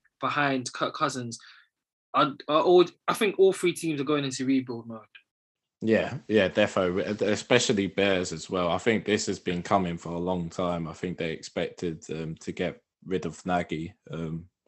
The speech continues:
Speaker 2: yeah, he's, he's, he was a disaster, man.
Speaker 1: <laughs>
Speaker 2: I d-, I d-, some of the interviews he had, you, you just didn't understand what he was saying sometimes. Yeah, he was,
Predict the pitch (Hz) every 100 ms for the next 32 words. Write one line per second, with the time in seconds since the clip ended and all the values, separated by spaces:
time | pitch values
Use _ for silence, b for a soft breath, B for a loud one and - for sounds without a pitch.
0 | _ _ - 82 80 98 90 87 98 90
1 | - 60 90 98 90 85 82 87 90 95
2 | 95 - 78 87 92 - - - - 78
3 | 90 - - b b b b b b b
4 | 98 - - 151 143 131 131 147 120 110
5 | 110 104 101 107 117 113 110 90 87 104
6 | 104 101 110 - - 117 107 113 101 90
7 | 117 117 104 92 82 90 - 110 110 98
8 | 87 87 85 90 95 95 90 92 80 92
9 | 92 85